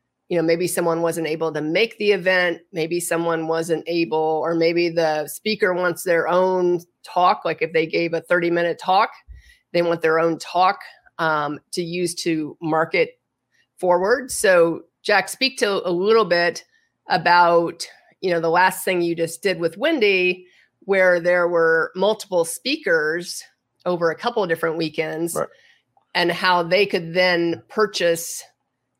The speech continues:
Speaker 1: their
Speaker 2: Yeah,
Speaker 1: talk
Speaker 2: okay.
Speaker 1: from you.
Speaker 2: So,
Speaker 1: Kind of the
Speaker 2: first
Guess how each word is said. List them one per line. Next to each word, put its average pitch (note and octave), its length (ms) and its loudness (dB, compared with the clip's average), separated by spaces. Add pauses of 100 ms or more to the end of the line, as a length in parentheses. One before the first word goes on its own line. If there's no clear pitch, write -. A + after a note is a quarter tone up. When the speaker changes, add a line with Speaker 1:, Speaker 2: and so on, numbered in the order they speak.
(140)
Speaker 1:
their F3 400 2
Speaker 2:
Yeah, A#2 120 8
Speaker 1:
talk - 220 6
Speaker 2:
okay. F#2 260 4
Speaker 1:
from D#3+ 160 -4
you. D3 240 -8 (960)
Speaker 2:
So, A2 420 6
Speaker 1:
Kind F#3+ 120 6
of F3+ 40 0
the E3+ 80 -2
Speaker 2:
first D#3+ 60 -8